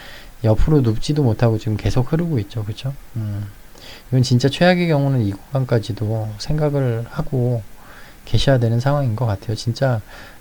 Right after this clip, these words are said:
아, 야, 이게, 어, 뭐라 그럴까요? 이 변동성이 진짜 역대급이네요.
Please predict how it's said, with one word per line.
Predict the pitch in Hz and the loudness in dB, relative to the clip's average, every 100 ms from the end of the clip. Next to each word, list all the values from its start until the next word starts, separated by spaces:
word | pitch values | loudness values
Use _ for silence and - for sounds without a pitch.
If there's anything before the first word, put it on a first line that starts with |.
| - | -8
아, | 117 98 92 82 - | -2 0 0 -2 -4
야, | 107 110 | -4 -2
이게, | 107 110 135 131 - - - - - - - - - - - - | 0 2 0 -2 -20 -20 -20 -20 -20 -18 -18 -20 -20 -20 -18 -16
어, | - 110 110 - - - - - - | -12 -8 -8 -8 -10 -12 -12 -12 -8
뭐라 | 117 110 120 | -2 2 2
그럴까요? | 110 - 104 120 | 2 -2 -2 0
이 | 113 110 - | -2 -4 0
변동성이 | 117 131 156 156 147 | 4 4 4 2 0
진짜 | 131 113 127 | 2 2 4
역대급이네요. | 92 - 160 143 123 104 98 | 2 2 0 0 0 0 -2